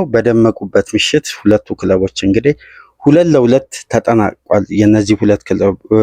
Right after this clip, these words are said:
ብሔራዊ ቡድኖች ጨዋታ ከሁለት ሺህ አስር በአህጉራችን አፍሪካ በተደረገው የሳውዝ አፍሪካ ዓለም ዋንጫ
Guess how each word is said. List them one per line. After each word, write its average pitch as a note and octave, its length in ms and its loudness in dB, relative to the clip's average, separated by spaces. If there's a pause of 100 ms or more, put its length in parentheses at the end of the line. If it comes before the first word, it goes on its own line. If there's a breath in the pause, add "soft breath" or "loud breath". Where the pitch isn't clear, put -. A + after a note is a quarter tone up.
(140)
ብሔራዊ G#2+ 320 0
ቡድኖች G2+ 400 0
ጨዋታ G2 300 -2 (2250 loud breath)
ከሁለት C3 580 0
ሺህ B3 220 0
አስር B2 420 -2 (340)
በአህጉራችን G2+ 1500 -2
አፍሪካ G2 380 -2 (380)
በተደረገው F#2+ 640 0
የሳውዝ F#2+ 360 0
አፍሪካ F#2 340 -4
ዓለም F#2+ 260 -2
ዋንጫ G#2+ 260 -2